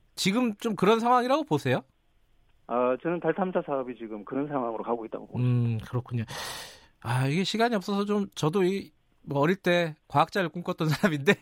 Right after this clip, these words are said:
Speaker 1: 좀 여쭤볼 게 많은데 마지막으로 하나만 여쭤볼게요.
Speaker 2: 네네.
Speaker 1: 참 우리 먹고 살기 힘든데 뭐 달에 가는 게 뭐 그렇게 중요하냐 이렇게 생각하시는 분들도 있습니다. 간단하게
Speaker 2: 네네.
Speaker 1: 이유를 설명해
Speaker 2: 네.
Speaker 1: 주시면요.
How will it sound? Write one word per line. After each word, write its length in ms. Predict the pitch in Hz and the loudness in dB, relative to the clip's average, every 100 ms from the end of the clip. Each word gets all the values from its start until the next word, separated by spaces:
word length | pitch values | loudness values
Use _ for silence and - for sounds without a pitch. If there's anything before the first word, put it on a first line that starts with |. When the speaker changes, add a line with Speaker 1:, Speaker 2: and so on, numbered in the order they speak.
| 254 - - 196 - 208 262 233 202 | 2 -2 -2 -6 -4 -6 -4 -8 -6
Speaker 1:
좀 100 | - | 0
여쭤볼 300 | 160 208 196 | 2 4 2
게 100 | 196 | 2
많은데 720 | 185 139 156 151 185 139 127 123 | 4 4 2 -2 0 0 -2 -2
마지막으로 380 | 127 170 208 180 | 0 2 2 2
하나만 300 | 240 240 147 | 2 2 0
여쭤볼게요. 540 | - 147 127 147 170 131 - 123 | -2 -4 -4 -4 -4 -6 -8 0
Speaker 2:
네네. 360 | 123 120 101 - - _ | 2 2 -2 -4 -14 _
Speaker 1:
참 260 | - - 175 | -6 0 2
우리 140 | 196 | 4
먹고 240 | 180 165 262 | 4 2 4
살기 260 | 262 240 | 4 4
힘든데 400 | 226 269 262 202 | 0 -2 2 2
뭐 120 | 143 135 | 2 -2
달에 340 | - 131 175 | 0 4 4
가는 200 | 226 233 | 4 2
게 80 | 208 | 0
뭐 160 | 117 131 | 0 0
그렇게 180 | 190 226 | 0 -2
중요하냐 640 | - 143 185 214 233 165 | 0 2 4 6 6 4
이렇게 220 | 160 208 | 2 -2
생각하시는 460 | 226 233 226 214 214 | -4 2 2 2 -2
분들도 340 | 190 185 185 | -2 -2 -2
있습니다. 500 | 269 - 220 175 165 - | -2 0 0 0 0 0
간단하게 640 | 147 208 226 185 190 156 | 2 4 4 4 2 4
Speaker 2:
네네. 320 | 156 170 160 | 6 6 6
Speaker 1:
이유를 200 | 196 226 | 4 2
설명해 280 | 196 220 208 | 2 2 2
Speaker 2:
네. 60 | 165 | 0
Speaker 1:
주시면요. 440 | 147 147 143 180 | -2 -2 -2 -4